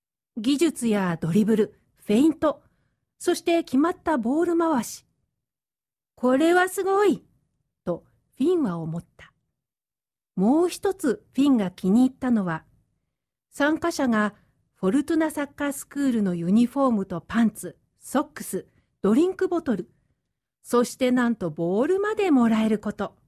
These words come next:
でもフィンにとって一番すごいのは、プロチームの選手が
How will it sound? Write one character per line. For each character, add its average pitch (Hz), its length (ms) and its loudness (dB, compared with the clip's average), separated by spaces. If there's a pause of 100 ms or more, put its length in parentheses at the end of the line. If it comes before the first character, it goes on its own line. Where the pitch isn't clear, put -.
(920)
で 285 160 0
も 302 160 4
フ 330 140 -2
ィ 403 120 4
ン 392 40 4
に 330 120 2
と 254 120 0
っ 247 40 -4
て 226 440 -6 (180)
一 226 320 -4
番 359 260 0
す 359 140 -2
ご 349 160 4
い 330 60 4
の 247 120 2
は、 180 220 -2 (420)
プ 226 120 0
ロ 359 140 2
チ 370 180 -2
ー 403 120 4
ム 262 100 4
の 202 140 0
選 240 240 0
手 233 160 -6
が 180 200 -4